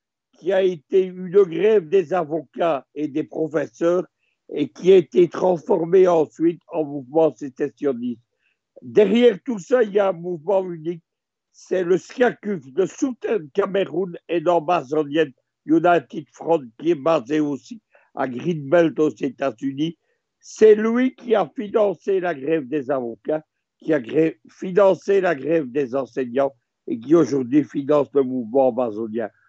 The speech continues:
Enfin, les Américains ont lancé en début de cette année une troisième carte, c'est-à-dire ce qu'on appelle la question Kanouri.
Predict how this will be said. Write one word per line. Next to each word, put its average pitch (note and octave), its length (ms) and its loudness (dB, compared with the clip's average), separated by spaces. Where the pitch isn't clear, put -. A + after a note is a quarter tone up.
Enfin, F3 680 2
les D3 260 -4
Américains G3 720 0
ont F3+ 160 -2
lancé F3 600 0
en D#3+ 140 0
début D3 380 -2
de - 60 -20
cette D#3+ 220 -4
année D#3+ 240 -2
une D3 300 -6
troisième D#3 680 0
carte, - 260 -8
c'est-à-dire E3 880 0
ce - 200 -4
qu'on G3+ 260 2
appelle G3 360 0
la F#3+ 120 2
question F3 640 -4
Kanouri. D3 540 -4